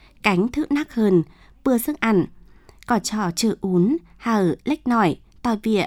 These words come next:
lò no nùng, po phần sùng diện ấn, chơ ó, khói hơn xào. Cánh, ó bưng bón, tỏng lôm lại, cánh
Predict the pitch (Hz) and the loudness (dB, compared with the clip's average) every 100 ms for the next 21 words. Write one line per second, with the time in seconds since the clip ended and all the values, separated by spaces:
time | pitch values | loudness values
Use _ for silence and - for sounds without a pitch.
0 | - 220 190 220 254 226 233 214 196 175 | -2 -4 -2 -4 0 2 4 2 0 -4
1 | - 277 277 - 214 170 - - 226 175 | -4 -2 -2 0 0 0 -2 -4 -2 0
2 | 220 196 190 175 220 - - - - 285 | -2 -4 2 2 2 0 -10 -14 -4 -4
3 | 269 - 254 277 - - - - - 196 | -2 -2 -2 -4 -8 -18 -20 -10 0 0
4 | 180 285 277 226 196 147 - - - - | 2 0 0 0 0 -2 -8 -20 -20 -20
5 | - 208 175 170 269 - - - - 247 | -4 0 4 4 2 -6 -20 -20 -4 -2
6 | 262 302 294 220 185 202 277 240 165 214 | 0 -2 -2 0 2 0 0 0 0 0
7 | 294 277 214 196 170 170 - - - - | 2 2 2 2 0 -4 -16 -20 -16 -4
8 | 208 202 | -2 -2